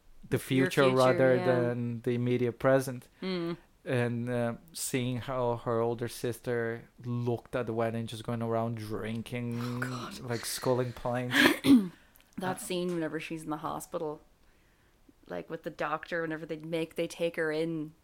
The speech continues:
Speaker 2: to do, like, another, you know, virgin test, basi-, oh, God.
Speaker 1: It actually made me feel so uncomfortable watching that, as in,
Speaker 2: Yeah.
Speaker 1: it put me in the position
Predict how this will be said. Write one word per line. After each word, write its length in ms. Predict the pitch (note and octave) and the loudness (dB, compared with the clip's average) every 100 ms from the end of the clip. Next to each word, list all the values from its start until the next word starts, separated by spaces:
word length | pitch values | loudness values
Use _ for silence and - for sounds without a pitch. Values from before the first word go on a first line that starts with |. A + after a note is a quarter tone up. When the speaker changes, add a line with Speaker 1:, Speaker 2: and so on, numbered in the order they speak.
| - | -10
Speaker 2:
to 120 | F3+ | -10
do, 360 | D3+ E3 E3+ D#3+ | -6 -4 -4 -4
like, 300 | D3 D3+ - | -4 -4 -4
another, 560 | E3+ D#3+ D#3+ E3 D#3 C#3+ D3+ - | -4 -2 0 -2 -2 -10 -14 -8
you 100 | D#3+ | -4
know, 160 | D3 C#3+ | -4 -6
virgin 460 | D#3+ D#3 E3+ F3 E3+ | -4 -2 -2 -4 -4
test, 380 | E3+ D3 D3+ D#3 | -4 -4 -6 -8
basi-, 320 | D3+ D#3 - | -8 -8 -6
oh, 340 | E3 E3 D#3 - - | -4 -4 -6 -12 -16
God. 340 | F3+ - D#3 - | -10 -8 -6 0
Speaker 1:
It 80 | A#2+ | 4
actually 380 | B2+ - D#3 C3 | 4 4 0 0
made 180 | A#2+ A#2 | 0 0
me 140 | A#2 | -4
feel 360 | A2+ - A2+ A2+ | -6 -6 -6 -6
so 260 | - A#2 A2+ | -6 -4 -4
uncomfortable 520 | A2+ A#2 A2+ B2 A2+ | -4 -4 -4 -4 -4
watching 320 | A2+ A2+ A#2+ | -4 -4 -4
that, 180 | A2+ A2+ | -4 -2
as 180 | A#2+ B2+ | -4 -4
in, 260 | A#2+ A#2+ C#3+ | -4 -4 -6
Speaker 2:
Yeah. 280 | F3 E3 - - | -4 -4 -6 -6
Speaker 1:
it 120 | C3+ | -2
put 160 | C3 C3 | 0 2
me 100 | C3 | 2
in 60 | |
the 80 | B2 | 0
position 720 | - A2+ A#2+ A#2 - A2+ A2 | -2 -2 -2 -4 -6 -6 -8